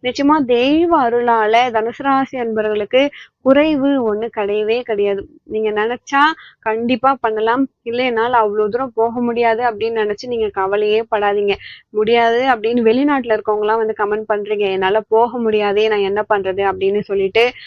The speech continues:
நீங்க வீட்லயும் வழிபாடு பண்ணலாம். இருந்தாலும் அந்த இடத்துல போயிட்டு உங்க காலடியை நீங்க வச்சுட்டு வரீங்க அப்படின்னும் பொழுது கண்டிப்பா உங்களுக்கு சகலம், சகலமும் கிடைக்கும், எல்லாமே கிடைக்கும். அதுக்காக தான் ஒரு முறையாவது போயிட்டு உங்களுடைய பாதத்தை அந்த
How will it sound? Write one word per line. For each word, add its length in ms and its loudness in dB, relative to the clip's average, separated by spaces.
நீங்க 340 0
வீட்லயும் 440 2
வழிபாடு 480 0
பண்ணலாம். 500 0
இருந்தாலும் 640 2
அந்த 260 2
இடத்துல 280 0
போயிட்டு 400 -2
உங்க 260 0
காலடியை 540 0
நீங்க 200 -2
வச்சுட்டு 360 -6
வரீங்க 380 0
அப்படின்னும் 500 0
பொழுது 360 2
கண்டிப்பா 680 4
உங்களுக்கு 500 0
சகலம், 680 0
சகலமும் 500 0
கிடைக்கும், 640 -2
எல்லாமே 600 2
கிடைக்கும். 400 0
அதுக்காக 400 -2
தான் 160 2
ஒரு 280 2
முறையாவது 640 2
போயிட்டு 420 0
உங்களுடைய 520 2
பாதத்தை 440 2
அந்த 260 0